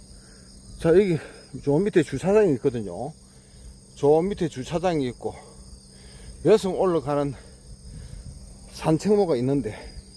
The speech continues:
산책로 끝은, 산책로 끝은 막혀 있고, 예, 산책로 끝은 막혀 있습니다.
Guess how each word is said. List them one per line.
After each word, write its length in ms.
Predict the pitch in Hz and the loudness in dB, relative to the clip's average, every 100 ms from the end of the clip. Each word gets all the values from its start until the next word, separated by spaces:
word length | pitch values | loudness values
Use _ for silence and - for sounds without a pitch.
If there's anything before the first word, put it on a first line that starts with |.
| - - - - - - - - - - - - - | -20 -20 -20 -20 -20 -20 -20 -18 -18 -20 -20 -20 -20
산책로 600 | - - 160 180 202 190 | -10 -2 0 4 4 4
끝은, 440 | - 196 190 180 143 - - - - - - - - - - - - - - | 4 4 2 2 0 -10 -20 -20 -20 -20 -20 -20 -20 -20 -20 -20 -20 -20 -10
산책로 640 | - 156 139 185 175 165 | 0 0 2 2 2 2
끝은 380 | - - 190 147 | 0 0 2 2
막혀 300 | 131 - 170 | 0 2 0
있고, 280 | 127 107 - - - - - - - - - - - - - | 0 -4 -8 -14 -20 -20 -20 -20 -20 -20 -20 -20 -16 -16 -10
예, 180 | 127 110 | -8 -8
산책로 840 | - 131 131 - 156 147 147 143 131 - - | -6 -2 -2 -2 0 0 2 2 0 -6 -2
끝은 240 | 156 151 | 0 2
막혀 280 | 120 117 165 | 0 0 -2
있습니다. 360 | 123 110 95 | -2 -6 -12